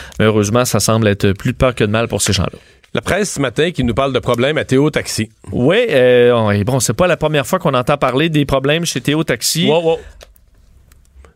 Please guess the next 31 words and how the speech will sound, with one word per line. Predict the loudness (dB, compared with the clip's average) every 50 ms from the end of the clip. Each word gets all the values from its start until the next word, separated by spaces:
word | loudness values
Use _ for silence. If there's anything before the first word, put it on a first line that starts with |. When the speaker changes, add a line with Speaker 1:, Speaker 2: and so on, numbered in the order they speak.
| _ _
Speaker 2:
C'est | _ -6 -2
pas | -2
la | -2 0
première | 0 0 0 0 0 0 -2
fois. | 0 0 2 2 0 -2 -6 -10 -16 -18 -20 -20 -20 _ _ _ _ _ _ _ _ _
Les | -4 -2 0 0
autres | 0 0 0
fois, | 0 -2 0
c'était | 0 -2 -2
dans | -2
le | 0
Journal | 0 0 2 2 2 2 0
de | 0
Montréal, | -2 0 0 0 -2 -2 -2 -2
dans | -2
le | 0
Journal | 0 2 2 2 2
de | 0 0
Québec. | 0 0 0 2 2 2 0 0 -2 -4
Puis | -2 0
M. | 0 0 2 0 -2 -2
Taillefer, | -2 -2 -2 0 -2 -2 -2 -2 -2 0 0 0 -2 0
il | 0 0
aime | 0 0 -2
pas | -2 -2 -2 -2
beaucoup | -2 -2 -4 -6 -2 0 0 0
le | 0
journal, | 0 0 2 2 2 2 0 -2 -6 -8
je | -10
pense. | -12 -14 -16 -18 -20 _ _ -4
Speaker 1:
Non. | -2 0 0 2 2 0 0 -2